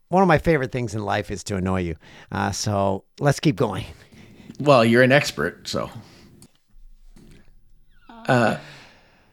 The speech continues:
Speaker 2: other hockey news. <laughs> Uh, Austin Matthews signs a, a four-year, fifty-three million dollar extension, makes him the highest paid
Speaker 1: He
Speaker 2: player.
Speaker 1: plays for the Leafs, right?
Speaker 2: He does certainly play for the Leafs, Dan, yes. And the Leafs have already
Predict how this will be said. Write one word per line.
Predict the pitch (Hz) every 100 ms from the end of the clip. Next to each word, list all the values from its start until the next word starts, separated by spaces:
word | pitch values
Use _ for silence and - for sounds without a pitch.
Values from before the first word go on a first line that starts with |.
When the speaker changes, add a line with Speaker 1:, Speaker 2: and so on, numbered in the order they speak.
| _
Speaker 2:
other | 180 190
hockey | 170 151 160
news. | 151 165 226 - -
<laughs> | - - - - _ _ _ _ _ _ - -
Uh, | 156 -
Austin | 160 185 175
Matthews | 139 156 202 - 120 82 - -
signs | - - 123 127 127 123
a, | 120 117
a | 107
four-year, | - 151 151 139 131
fifty-three | 127 147 - 131 147
million | 131 127
dollar | 123 123
extension, | 113 - 117 117 - 151 156 - -
makes | 107 117
him | 110
the | 107
highest | 98 110 113 -
paid | 120 110
Speaker 1:
He |
Speaker 2:
player. | 147 113
Speaker 1:
plays | 202 -
for | 185
the | 160
Leafs, | 175 160 -
right? | 143 180
Speaker 2:
He | 139
does | 127 147 156
certainly | - 151 139 127
play | 131 117
for | 110
the |
Leafs, | 107 92 -
Dan, | 78 78
yes. | 87 78 -
And | 104
the | 113
Leafs | 135 131
have | 139 123
already | 117 127 123 107